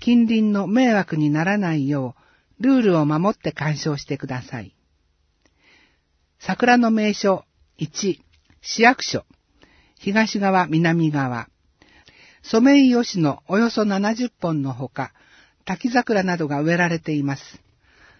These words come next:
庁舎内の喫茶店からはお茶をしながらゆっくりと見ることができます。写真一枚目は市役所庁舎内の喫茶店から一人の男性がコーヒーを前に桜を見ています。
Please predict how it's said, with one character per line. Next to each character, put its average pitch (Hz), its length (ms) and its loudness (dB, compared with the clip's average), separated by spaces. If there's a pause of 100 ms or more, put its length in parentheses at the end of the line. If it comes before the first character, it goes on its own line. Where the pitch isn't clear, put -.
(140)
庁 269 160 2
舎 302 160 2
内 214 200 2
の 156 80 0
喫 - 240 -14
茶 202 120 -2
店 196 200 -6
か 185 160 -6
ら 170 120 -6
は 139 220 -8
お 156 100 -4
茶 214 180 -2
を 220 80 -2
し - 140 -4
な 185 160 -2
が 151 100 -2
ら 131 160 -6
ゆ 165 140 -4
っ - 20 -4
く - 220 -2
り 240 80 -2
と 160 100 -4
見 170 140 0
る 170 80 -6
こ 147 100 -6
と 147 140 -6
が 135 100 -6
で 120 140 -10
き - 120 -12
ま 110 120 -10
す。 - 240 -20 (800)
写 175 180 -4
真 254 240 0
一 208 220 -4
枚 208 240 -2
目 208 100 -2
は 151 220 -4 (260)
市 - 220 -6
役 254 180 -2
所 180 160 -2
庁 226 260 0
舎 226 200 -2
内 165 200 0
の 131 140 -2
喫 - 240 -18
茶 185 100 0
店 175 280 -6
か 160 140 -4
ら 151 180 -8 (400)
一 - 260 0
人 233 80 4
の 180 120 2
男 156 260 0
性 165 260 -4
が 147 180 -2 (340)
コ 220 140 2
ー - 20 6
ヒ 233 200 0
ー 190 60 6
を 170 60 4
前 156 200 2
に 127 120 0
桜 185 360 -2
を 175 60 0
見 165 100 0
て - 140 -6
い 120 80 -4
ま 104 160 -8
す。 - 240 -20